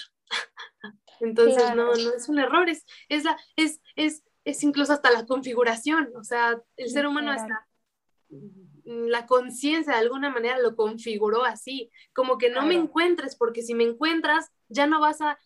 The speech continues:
Speaker 1: ya no le vas a teme-, a temer a la muerte.
Speaker 2: <laughs> Literal, sí, sí, sí, no, y está cañón, y empieza con cosas tan mundanas de, de creer que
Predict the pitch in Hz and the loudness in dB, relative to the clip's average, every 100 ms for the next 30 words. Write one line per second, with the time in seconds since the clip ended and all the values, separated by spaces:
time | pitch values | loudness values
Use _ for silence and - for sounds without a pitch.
0 | _ 277 285 294 302 294 285 294 269 262 | _ -4 -2 -2 -4 -4 -4 -6 -10 -12
1 | 262 254 233 233 240 269 269 233 240 339 | -12 -10 -8 -8 -6 -6 -6 -6 -4 -6
2 | 359 240 202 _ - 349 320 233 - 180 | -6 -8 -10 _ -2 2 4 2 -2 -2
3 | 196 202 196 - - 208 202 - - _ | 0 -2 -2 -8 0 2 2 0 -16 _
4 | _ - 214 214 214 226 240 269 214 196 | _ -6 0 0 2 2 4 6 6 6
5 | 226 240 247 220 220 240 277 233 214 220 | 4 6 4 4 4 4 4 4 2 2
6 | 240 - 214 208 202 202 208 208 208 240 | 2 2 0 0 -2 -2 -2 -2 -2 -2
7 | 190 202 190 190 185 214 226 240 240 220 | 0 0 0 0 -2 0 0 0 0 -2